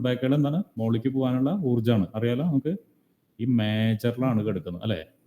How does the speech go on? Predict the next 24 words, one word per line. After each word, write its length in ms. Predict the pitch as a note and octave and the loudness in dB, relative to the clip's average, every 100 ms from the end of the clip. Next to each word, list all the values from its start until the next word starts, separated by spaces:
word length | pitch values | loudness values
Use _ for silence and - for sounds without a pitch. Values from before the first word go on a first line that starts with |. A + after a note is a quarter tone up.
| - | -14
ഇവിടുന്ന് 260 | F#2+ G2+ A#2 | -8 -2 -2
എടുത്തു, 160 | A2 A2+ | 0 0
മൈനർ 260 | A2 G#2 A2+ | 2 0 -2
എടുത്തു, 200 | G#2+ - C#3 _ _ - | -6 -8 -14 _ _ -4
അതിന് 180 | G2+ A#2+ | 0 2
താഴെയൊക്കെ 320 | A#2+ A#2 A#2+ B2+ | 2 2 2 4
വേണമെങ്കിൽ 220 | B2+ B2+ | 4 4
നോക്കി 140 | A#2+ C3 | 4 4
കഴിഞ്ഞാൽ 180 | C3 B2 | 4 4
അറിയാം 160 | G#2+ A2 | 2 0
നിങ്ങൾക്ക്. 180 | F#2+ F2 | 0 -4
ഇവിടെ 140 | G#2 G#2 | -6 -2
നോക്കി 140 | A2 | -2
കഴിഞ്ഞാൽ 200 | G#2+ G#2+ G#2 | 0 -2 -2
അറിയാം, 160 | G2+ G#2 G#2 | -4 -8 -6
ഇതിന്റെ 220 | G#2 G#2+ | -2 -2
എടുത്തിട്ടുണ്ട്, 360 | G2 G2+ G2+ F#2+ F#2+ | -2 -6 -8 -6 -6
ദേ, 60 | F#2+ - G2+ | -8 -8 -6
ദേ, 80 | G2 - | -6 -6
ഇതിന്റെ 240 | G#2 G#2 G#2+ | 0 2 2
എടുത്തിട്ടുണ്ട്, 400 | G2 F2+ G2 F#2 F2 | -2 -8 -6 -6 -8
ദേ, 60 | G2+ F#2+ | -10 -4
ഇതിന്റെ 220 | G2 G2+ | 0 0
എടുത്തിട്ടുണ്ട്, 400 | G2 - F#2 F#2 | -2 -10 -8 -8